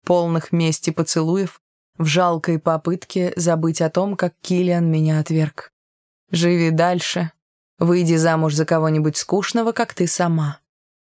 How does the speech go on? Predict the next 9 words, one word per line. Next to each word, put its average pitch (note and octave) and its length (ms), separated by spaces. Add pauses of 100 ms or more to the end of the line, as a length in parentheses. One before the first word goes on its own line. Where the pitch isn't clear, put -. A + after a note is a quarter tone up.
(380)
Пакстон E3+ 480
работал E3+ 460
на D#3+ 140
свадьбе F3 440
в - 80
качестве E3 720
сотрудника F3 800
службы E3 500
безопасности. E3+ 1120